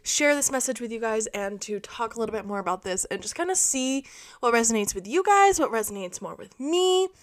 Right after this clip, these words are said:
all of the fun things, okay? So, if you're new here, hi. I'm so happy you're here. Uh, welcome to the Choose Joy podcast. I'm Kelsey, your host. And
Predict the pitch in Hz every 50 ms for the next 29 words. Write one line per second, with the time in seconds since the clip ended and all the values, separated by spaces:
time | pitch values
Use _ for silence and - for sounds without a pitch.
0 | _ _ _ _ _ _ - _ - - 220 220 214 202 202 190 190 - 190 170
1 | 175 - - - - - - - - - 262 277 320 - - _ - - - -
2 | _ - - - - 330 240 - - - - - - - _ _ _ _ _ _
3 | _ - - - - - _ _ _ _ _ - 240 226 - 247 233 233 226 214
4 | 226 247 - - 240 240 254 - - - - - - - - - - - 220 190
5 | 175 175 208 254 285 - - - 226 233 254 269 262 - - 262 233 240 247 233
6 | 226 226 240 240 233 233 220 226 226 202 202 220 202 - - - - 233 226 214
7 | 208 214 214 208 220 214 254 247 240 - - 254 226 - 247 233 - 226 220 214
8 | 220 196 196 - 214 220 254 - - - - _ 214 208 214 226 - 214 196 202
9 | 202 - - 247 269 320 370 427 440 - - - - - - - - - - -
10 | - 294 294 285 - - 277 262 277 330 - - - - - 269 269 269 277 285
11 | 285